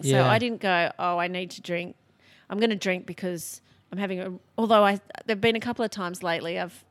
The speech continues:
Speaker 1: had a really rough time and
Speaker 2: Uh-huh.
Speaker 1: thought, "Now is exactly when I would sit down and smash a bottle of wine."
Speaker 2: Right.
Speaker 1: To commiserate.
Speaker 2: Yes.
Speaker 1: So celebrate and commiserate.
Speaker 2: Yeah, yeah, yeah.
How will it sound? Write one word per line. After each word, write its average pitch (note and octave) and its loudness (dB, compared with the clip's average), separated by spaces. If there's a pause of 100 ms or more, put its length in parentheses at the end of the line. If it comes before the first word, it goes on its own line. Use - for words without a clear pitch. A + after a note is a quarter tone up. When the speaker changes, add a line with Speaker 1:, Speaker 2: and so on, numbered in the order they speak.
(160)
Speaker 1:
had F#3+ -6
a F#3 -4
really F#3 0
rough F3 -4
time E3+ -8
and - -2
Speaker 2:
Uh-huh. C3 4
Speaker 1:
thought, C3 4
"Now F3+ 0
is F3 -6 (380)
exactly F#3 0
when E3+ -4
I E3+ -4
would E3+ -6
sit - -4
down E3 -4
and D#3+ -8
smash D#3+ -8
a F3 -12
bottle E3+ -6
of - -12
wine." B3 -6
Speaker 2:
Right. C#3 8 (580)
Speaker 1:
To - 2
commiserate. G3+ 2
Speaker 2:
Yes. D3 6
Speaker 1:
So A#3 2
celebrate C4 6
and A3+ 4
commiserate. A3+ 2
Speaker 2:
Yeah, D3 6
yeah, C#3+ 8
yeah. C3+ 6